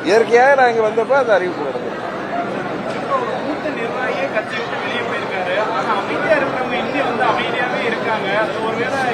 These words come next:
Speaker 2: எதற்கு காரணமா அப்படி இருப்பாங்கன்னு நினைக்கிறீங்க?
Speaker 1: அதான் இன்னைக்கு மா-, காலையிலே நான் உங்க பத்திரிகையாளர் சந்திப்புல சொன்னேன். இன்னும் அங்கே தூங்குவது போல் நடிப்பவர்கள் இது போல அமைதி காத்தால்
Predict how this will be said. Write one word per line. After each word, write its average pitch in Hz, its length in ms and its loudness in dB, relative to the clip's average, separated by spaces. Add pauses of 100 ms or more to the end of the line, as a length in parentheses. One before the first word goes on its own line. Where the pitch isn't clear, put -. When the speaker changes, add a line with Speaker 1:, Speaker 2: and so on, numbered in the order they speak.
Speaker 2:
எதற்கு 330 340 0
காரணமா - 400 2
அப்படி 190 240 0
இருப்பாங்கன்னு 208 440 -2
நினைக்கிறீங்க? 160 440 2
Speaker 1:
அதான் 269 220 6
இன்னைக்கு 220 220 2
மா-, 175 400 6 (240)
காலையிலே 202 480 4
நான் 190 300 4 (360)
உங்க 147 220 0 (920)
பத்திரிகையாளர் 175 580 2
சந்திப்புல 147 340 0
சொன்னேன். 147 360 0 (240)
இன்னும் 190 400 6 (1800)
அங்கே 160 300 2 (300)
தூங்குவது 214 480 6
போல் 196 320 4
நடிப்பவர்கள் 180 680 4 (1800)
இது 175 140 6
போல 208 220 8
அமைதி 208 360 4
காத்தால் 185 560 4